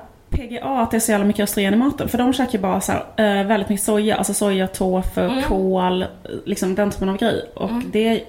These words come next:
Speaker 1: det gör att man, eh, så om man, om man, eh, alltså,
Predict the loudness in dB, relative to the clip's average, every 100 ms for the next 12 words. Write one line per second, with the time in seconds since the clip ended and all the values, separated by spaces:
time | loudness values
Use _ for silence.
0 | -2 2 2 2 -2 -2 -2 -2 -2 -2
1 | -4 -8 -16 -12 -4 0 2 2 2 2
2 | 0 -4 -6 -2 0 0 0 0 0 0
3 | -2 -6 -8 -8 -6 -2 -2 -2 -2